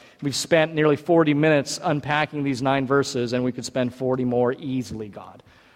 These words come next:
But Lord, we pray more than just talking about that, that you would enable us to live it. Paul wrote clearly for our edification. We ask, Spirit, that you would enliven and embed the truths of these words in our hearts,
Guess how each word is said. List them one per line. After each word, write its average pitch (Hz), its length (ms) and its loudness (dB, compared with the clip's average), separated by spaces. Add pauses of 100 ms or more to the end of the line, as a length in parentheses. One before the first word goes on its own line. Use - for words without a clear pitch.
(360)
But 143 100 0
Lord, 147 140 6
we 151 80 4
pray 151 480 4
more 151 280 4
than 160 100 0
just 147 180 -2
talking 147 460 0
about 110 280 -2
that, 123 180 -2
that 123 40 -10
you 120 280 0
would 143 140 2
enable 127 440 0
us 139 180 -2
to 143 120 -4
live 117 280 4
it. - 340 -14 (1600)
Paul 151 320 6
wrote 151 280 4
clearly 147 600 2
for 131 180 -2
our 127 180 2
edification. 120 920 -4 (120)
We 131 180 -4
ask, 131 340 -2
Spirit, 127 640 0
that 127 140 -4
you 131 120 0
would 135 120 4
enliven 127 680 2
and 151 140 -4
embed 127 520 0
the 135 60 0
truths 143 420 0
of 151 120 -4
these 147 200 -2
words 117 460 0
in 127 220 -6
our 135 180 2
hearts, 139 640 0